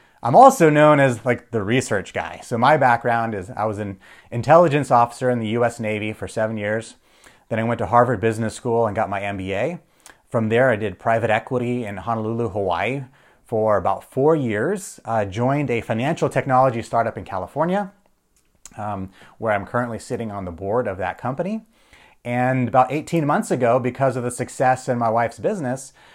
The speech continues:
I actually stepped away from my job as the C F O of that company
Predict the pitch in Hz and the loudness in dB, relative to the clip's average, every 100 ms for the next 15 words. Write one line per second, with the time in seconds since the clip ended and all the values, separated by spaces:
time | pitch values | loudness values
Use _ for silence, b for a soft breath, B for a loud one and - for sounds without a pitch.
0 | b 107 120 127 - 135 123 - 139 139 | b -2 -2 -2 -4 -6 -6 -4 0 0
1 | 139 127 123 202 156 135 139 135 127 127 | 0 -2 2 2 2 0 -2 -2 -2 -2
2 | 127 127 117 120 123 104 117 135 139 120 | -4 -6 -4 -2 -2 -4 0 2 2 2
3 | 113 104 98 110 101 - 135 110 180 165 | -2 -4 -8 -8 -8 -6 -4 0 4 6
4 | 143 143 b b b b 120 147 135 113 | 4 0 b b b b -2 2 2 0
5 | - 175 185 110 113 | 0 -2 -2 -6 -6